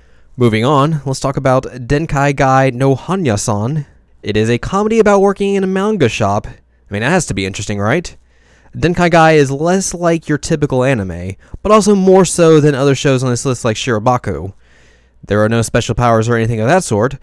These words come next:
but you follow around the various workers of this manga store. It's charming, funny, but definitely full of fan service and raunchy humor. There were times where I did consider dropping it due to some of this stuff,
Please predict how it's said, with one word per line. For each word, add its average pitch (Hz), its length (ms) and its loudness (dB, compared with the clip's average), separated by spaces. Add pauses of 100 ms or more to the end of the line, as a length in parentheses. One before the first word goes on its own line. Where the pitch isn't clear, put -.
(180)
but 226 80 -2
you 220 80 0
follow 226 260 6
around 202 220 4
the 190 80 4
various 165 280 6
workers 139 300 2
of 131 80 0
this 135 160 -4
manga 156 280 -2
store. 82 400 -10 (420)
It's - 160 -4
charming, 127 460 -2 (200)
funny, 156 500 0 (400)
but 127 180 -2
definitely 185 440 6
full 160 200 6
of 143 100 6
fan 139 180 2
service 120 320 0
and 113 80 -6
raunchy 113 380 -2
humor. 98 440 -8 (720)
There 190 120 -6
were 220 100 4
times 220 360 0
where 214 140 4
I - 20 6
did 180 280 2
consider 165 320 -2
dropping 139 380 0
it 101 120 -6
due 113 80 -4
to 107 80 -4
some 117 180 -4
of 104 100 -2
this 101 120 -4
stuff, 104 400 -6